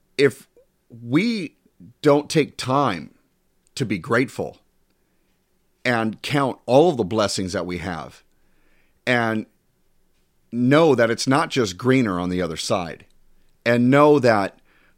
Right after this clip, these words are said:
um, what we have today can be gone tomorrow. I think if we don't take time to be grateful, then we're constantly gonna be on this frivolous pursuit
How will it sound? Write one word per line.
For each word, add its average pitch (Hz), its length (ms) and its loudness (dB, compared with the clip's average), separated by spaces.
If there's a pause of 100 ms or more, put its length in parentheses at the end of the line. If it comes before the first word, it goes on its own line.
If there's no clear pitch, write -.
um, 107 500 -2
what 123 260 -4
we 147 100 2
have 135 240 0
today 123 320 2
can 135 560 -4 (540)
be 123 120 0
gone 101 300 0
tomorrow. 95 460 -4 (840)
I 135 140 4
think 139 380 -4 (160)
if 135 260 2
we 151 80 2
don't 202 220 -2
take 143 260 -4
time 127 540 -6 (180)
to 131 80 -4
be 107 140 -4
grateful, 104 640 -4 (420)
then 127 200 2
we're 117 160 0 (160)
constantly 135 640 -4
gonna 117 160 -2
be 117 140 -4
on 113 100 -4
this 104 140 -8
frivolous 147 580 0
pursuit - 640 -4